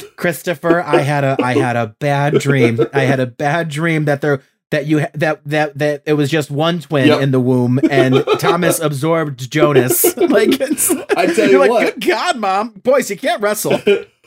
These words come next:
Speaker 1: Well, uh, good segue there. He pretty, Thomas pretty much absorbed Jonas on the mat that day because
Speaker 2: Oh, he took him down?
Speaker 1: And that was, that was shocking because Jonas is kind of my more athletic, my stronger boy, but wrestling,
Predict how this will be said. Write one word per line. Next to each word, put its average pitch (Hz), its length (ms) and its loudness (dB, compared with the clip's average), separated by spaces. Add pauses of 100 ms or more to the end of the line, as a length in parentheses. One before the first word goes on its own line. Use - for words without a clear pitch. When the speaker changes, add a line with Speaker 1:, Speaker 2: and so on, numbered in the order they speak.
(140)
Speaker 1:
Well, 165 480 2 (160)
uh, 151 300 0
good 156 200 2
segue 202 460 0
there. 127 180 0
He 160 80 -4
pretty, 214 440 -2
Thomas 180 340 0
pretty 202 260 0
much 196 160 0
absorbed 160 480 0
Jonas 185 300 0
on 160 100 0
the 143 60 2
mat 165 320 0
that - 200 -2
day 95 220 0
because 123 760 0
Speaker 2:
Oh, 165 160 2
he 175 160 2
took 185 160 -2
him 175 120 -4
down? 156 420 0
Speaker 1:
And 175 240 0
that 254 220 0
was, 226 300 -2
that 208 180 0
was 392 180 2
shocking 330 420 0
because 156 680 0
Jonas 165 480 0
is 214 160 -6
kind 208 200 0
of 202 120 2
my 180 140 2
more 156 280 2
athletic, 160 640 -2
my - 100 -4
stronger 160 540 0
boy, 160 360 0
but 139 180 -4
wrestling, 190 680 0